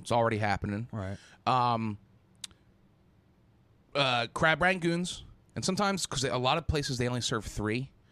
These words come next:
Speaker 1: I'll get two crab rangoons.
Speaker 2: Yeah, I hate, I don't like those. But,
Speaker 1: Yes.
Speaker 2: but
Speaker 1: And some,
Speaker 2: continue.
Speaker 1: uh, crab rangoons, uh, meat on the stick, chicken or, or, or steak, and then soup. Uh, just recent, well, not recently.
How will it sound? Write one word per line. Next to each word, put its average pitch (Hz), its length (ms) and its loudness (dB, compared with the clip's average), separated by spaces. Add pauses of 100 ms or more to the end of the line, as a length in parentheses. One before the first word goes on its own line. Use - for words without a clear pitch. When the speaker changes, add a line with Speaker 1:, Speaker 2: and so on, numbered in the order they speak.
(420)
Speaker 1:
I'll 123 100 4
get 117 180 -6
two - 160 -4
crab 95 280 -4
rangoons. 64 560 -8 (460)
Speaker 2:
Yeah, 117 180 -2
I 113 60 -2
hate, 110 340 -6
I 110 100 -14
don't 107 160 -10
like 98 180 -14
those. 95 260 -10
But, 107 80 -4
Speaker 1:
Yes. 113 300 2
Speaker 2:
but 117 200 -10
Speaker 1:
And 165 80 0
some, 147 180 0
Speaker 2:
continue. 139 220 -4 (420)
Speaker 1:
uh, 139 300 4
crab 170 260 2
rangoons, 160 560 2 (280)
uh, 139 400 4 (180)
meat 143 340 2
on 160 100 4
the 160 80 0
stick, - 400 0
chicken 151 320 0
or, 143 280 0
or, 135 60 0
or 135 200 2
steak, 143 500 0 (460)
and 131 280 0
then 131 400 2
soup. - 600 2 (380)
Uh, 131 360 6
just 180 300 0
recent, 254 360 2
well, 170 100 0
not 160 160 2
recently. 123 600 0